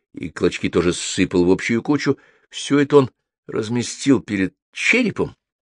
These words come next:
и принялся дуть, так что клочки и сажа разлетелись по всему столу. «Чем он там занят, как ты думаешь?» — спросил Кальцифер у Софи. Майкл перестал дуть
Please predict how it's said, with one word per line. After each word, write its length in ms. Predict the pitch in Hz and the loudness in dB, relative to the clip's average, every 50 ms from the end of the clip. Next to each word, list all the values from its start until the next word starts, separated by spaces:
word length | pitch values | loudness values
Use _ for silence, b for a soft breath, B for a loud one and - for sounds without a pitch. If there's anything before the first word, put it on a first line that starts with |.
| _ _ | _ _
и 60 | - | -20
принялся 480 | - 78 82 90 90 - - - 107 | -14 -8 -4 -4 -2 0 4 4 4
дуть, 540 | 87 85 85 87 82 82 123 107 90 78 - _ | 4 2 -6 -6 0 2 4 4 4 2 -2 _
так 160 | - 90 85 | -2 -2 -2
что 140 | - - 87 | -2 -6 -6
клочки 600 | - 107 98 - - - - - 107 101 92 b b b b b | 0 0 0 0 -2 -8 -6 -2 -2 -2 -2 b b b b b
и 120 | - 90 | -8 -8
сажа 440 | 90 - - 110 107 90 95 107 b b b b b b | -4 4 6 6 6 8 6 2 b b b b b b
разлетелись 720 | - 95 98 92 87 87 92 82 - 101 98 95 90 - | -2 0 0 0 0 -2 -4 -2 0 2 2 2 2 0
по 100 | - - | -6 -10
всему 280 | - - - 90 90 85 | -10 -6 -4 -2 -2 -2
столу. 360 | - - 98 92 80 - - _ _ _ _ _ _ _ _ _ _ _ _ _ _ _ _ _ _ _ _ _ _ _ _ _ _ _ _ | -4 -6 -4 -4 -4 -4 -4 _ _ _ _ _ _ _ _ _ _ _ _ _ _ _ _ _ _ _ _ _ _ _ _ _ _ _ _
«Чем 340 | - - - - 196 196 190 | -10 -2 4 6 6 6 8
он 220 | 190 180 165 151 | 8 6 6 6
там 240 | 135 165 170 165 156 | 6 6 6 8 8
занят, 440 | 135 147 156 135 117 104 98 90 - | 8 8 8 8 8 6 4 2 2
как 280 | - - 98 - - - | 2 2 2 2 2 0
ты 180 | - 104 95 | 0 0 2
думаешь?» — 580 | 87 90 92 85 87 85 78 76 69 - - - _ _ _ _ _ _ _ _ _ _ _ _ _ | 4 4 4 4 4 0 0 0 -2 -4 -4 -6 _ _ _ _ _ _ _ _ _ _ _ _ _
спросил 480 | - - - - 92 - - - 80 | -20 -10 -2 -2 -2 -2 -2 -6 -6
Кальцифер 440 | 76 - 82 - - - 76 85 82 | -4 -4 -6 -6 -6 -4 -2 -2 -2
у 40 | 80 | -2
Софи. 380 | - - 85 - - 82 - _ _ _ _ _ _ _ _ _ _ _ _ _ _ _ - | -2 -2 -4 -2 -4 -8 -8 _ _ _ _ _ _ _ _ _ _ _ _ _ _ _ -10
Майкл 460 | - 80 87 92 90 90 87 - 90 | -4 0 2 4 2 2 2 0 -4
перестал 500 | 80 90 90 90 82 - - - 85 85 | 0 0 0 0 0 0 2 4 4 4
дуть 340 | 80 78 113 135 135 - - | 4 2 0 0 0 -2 -10